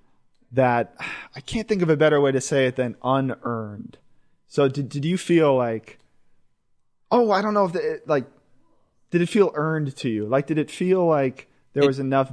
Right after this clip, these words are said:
Speaker 1: built in? Because for me, it was just like, and it was also how it was shot, which I have a problem with. But let's just talk about the concept of Arya killing the Night
Speaker 2: Mm-hmm,
Speaker 1: King.
Speaker 2: mm-hmm.
Speaker 1: So for you, it was just pure joy. Like, you, you just
Speaker 2: No, no, I will say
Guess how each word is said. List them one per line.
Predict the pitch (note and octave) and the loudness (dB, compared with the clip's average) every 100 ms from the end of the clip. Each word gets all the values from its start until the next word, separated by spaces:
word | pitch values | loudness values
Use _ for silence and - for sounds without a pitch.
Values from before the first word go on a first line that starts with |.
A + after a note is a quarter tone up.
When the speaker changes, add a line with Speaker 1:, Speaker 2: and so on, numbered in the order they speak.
| B2+ | -2
Speaker 1:
built | D3 C#3+ D3 | 2 2 0
in? | C#3 B2+ A#2 | -2 -2 -4
Because | C3+ F3 | -2 -2
for | - E3+ | 0 0
me, | F#3 A3+ | 2 0
it | |
was | G3 D#3 | 0 -2
just | - D#3 - | -2 -2 0
like, | C3 A#2+ - _ _ - | 0 0 -10 _ _ -2
and | C#3+ | 0
it | |
was | C#3 | 4
also | D3 C3+ B2+ | 2 2 -2
how | C3 B2 | 0 0
it | |
was | G#2+ A2 | -2 -4
shot, | - A#2 G#2 - _ C3 | -2 -2 -4 -10 _ -10
which | A#2+ | -4
I | A2 | -4
have | G#2+ | -4
a | |
problem | G#2+ A2 A2 | -4 -6 -6
with. | G#2+ - | -14 -4
But | C#3 | 0
let's | D3+ D3+ | 0 0
just | C#3+ | -4
talk | C#3+ | -4
about | B2+ A#2+ | -4 -6
the | |
concept | - A2+ A2+ A#2+ A#2 | -6 -8 -6 -6 -6
of | A2 | -4
Arya | A2 A2 G#2 | -4 -4 -6
killing | B2 G#2+ G#2 | -8 -8 -6
the | |
Night | A2 | -4
Speaker 2:
Mm-hmm, | B2+ | -4
Speaker 1:
King. | B2 C3 | -4 -6
Speaker 2:
mm-hmm. | B2+ B2 _ _ _ _ _ | -6 -8 _ _ _ _ _
Speaker 1:
So | - D3+ C#3+ C3+ B2 A#2 - _ | 0 4 4 4 2 -2 -8 _
for | - D#3+ | -4 0
you, | E3 F3+ | 4 6
it | D3+ | 4
was | D3 | 2
just | - C3+ | -2 -6
pure | - C#3 C3 | -2 2 2
joy. | B2+ A#2+ A2 A#2 D#3 _ B2 | 2 -2 -2 -4 -8 _ -6
Like, | B2 C3+ | -2 -2
you, | |
you | A2+ C3 | 0 0
just | B2+ A2+ - - _ - | 0 -2 -10 -16 _ -2
Speaker 2:
No, | G3+ | 0
no, | C#3+ A#2+ | 2 0
I | A#2 | 0
will | C3+ | -2
say | C#3 C#3 A#2+ A#2 | -2 0 0 -2